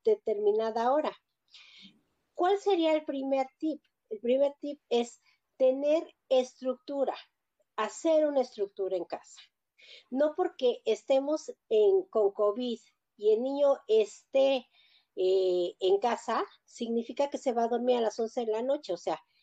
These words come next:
el niño tiene que irse a dormir, dependiendo de la edad, obviamente, para ver las horas de sueño, porque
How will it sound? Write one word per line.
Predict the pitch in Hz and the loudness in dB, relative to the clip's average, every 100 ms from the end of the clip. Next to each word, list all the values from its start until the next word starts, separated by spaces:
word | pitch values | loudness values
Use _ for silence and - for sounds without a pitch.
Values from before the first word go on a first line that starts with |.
| _ _ _ _ _ | _ _ _ _ _
el | 233 269 | -2 0
niño | 294 302 - _ | 2 2 0 _
tiene | 285 320 359 403 | 0 2 4 2
que | 269 | 2
irse | 240 254 - | 0 0 -2
a | 269 | 0
dormir, | 240 196 202 214 220 | 2 2 4 2 2
dependiendo | 202 202 196 220 247 247 | 0 0 0 2 2 2
de | 214 | 2
la | 185 | 0
edad, | 190 214 226 | 0 0 0
obviamente, | 220 226 214 214 202 220 | -2 -2 0 0 0 -2
para | - 175 | -2 -2
ver | 165 202 | 0 2
las | 214 208 214 | 2 0 0
horas | 208 202 | 0 0
de | 208 | -2
sueño, | 202 269 233 208 220 | -2 -2 0 -2 -4
porque | - - | -10 -16